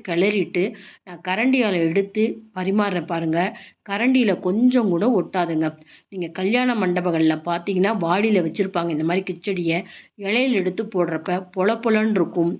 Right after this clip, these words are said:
ஒட்டவே ஒட்டாது. யாருமே கரண்டியில எண்ணெயெல்லாம் அப்ளை பண்ணிட்டா பரிமாறுறது கிடையாது. சரியான அளவு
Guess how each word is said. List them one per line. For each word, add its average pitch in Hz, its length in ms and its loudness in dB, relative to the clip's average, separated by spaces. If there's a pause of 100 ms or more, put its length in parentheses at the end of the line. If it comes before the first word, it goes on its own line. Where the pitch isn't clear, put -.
(260)
ஒட்டவே 214 320 -2 (100)
ஒட்டாது. 165 400 -2
யாருமே 220 380 -2 (140)
கரண்டியில 208 420 2 (580)
எண்ணெயெல்லாம் 214 460 0
அப்ளை 202 240 0
பண்ணிட்டா 180 320 -2 (120)
பரிமாறுறது 185 540 0
கிடையாது. 165 400 -2 (220)
சரியான 202 500 2
அளவு 175 260 2